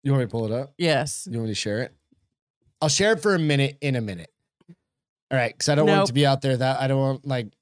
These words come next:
Speaker 1: yeah. So
Speaker 2: I mean,
Speaker 1: it's gonna
Speaker 2: just
Speaker 1: be a
Speaker 2: get
Speaker 1: little
Speaker 2: him
Speaker 1: disturbing.
Speaker 2: taxidermied and keep the fucking dog as a dog.
Speaker 1: Family turns dead golden retriever into rug to preserve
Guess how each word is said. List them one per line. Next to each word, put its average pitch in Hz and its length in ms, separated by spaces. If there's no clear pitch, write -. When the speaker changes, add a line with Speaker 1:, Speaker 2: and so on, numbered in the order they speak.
Speaker 1:
yeah. 113 260
So 202 240
Speaker 2:
I 240 100
mean, 262 240
Speaker 1:
it's 254 80
gonna 214 220
Speaker 2:
just - 100
Speaker 1:
be 196 80
a 180 60
Speaker 2:
get 165 100
Speaker 1:
little 165 140
Speaker 2:
him 143 60
Speaker 1:
disturbing. 127 260
Speaker 2:
taxidermied 233 220
and 214 80
keep 277 180
the 254 100
fucking 254 360
dog 220 340
as 196 140
a 196 60
dog. 202 220
Speaker 1:
Family 208 240
turns 185 480
dead 170 320
golden 165 260
retriever 135 480
into 123 220
rug 120 440
to 110 100
preserve 113 640